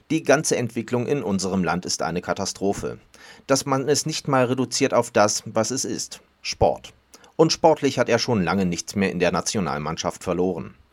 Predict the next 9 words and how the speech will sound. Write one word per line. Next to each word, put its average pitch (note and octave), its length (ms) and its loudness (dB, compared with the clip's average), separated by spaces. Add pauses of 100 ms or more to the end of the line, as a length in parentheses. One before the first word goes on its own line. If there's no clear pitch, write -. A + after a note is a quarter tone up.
(160)
Zitat G2 320 -4
Ende. - 300 -8 (720)
Mangels E3 500 2
redaktionsinterner F#2+ 1040 0
Expertise F2+ 680 -4
verzichten G#2 580 -4
wir F#2 140 2
mal F2+ 200 2
darauf, E2+ 520 0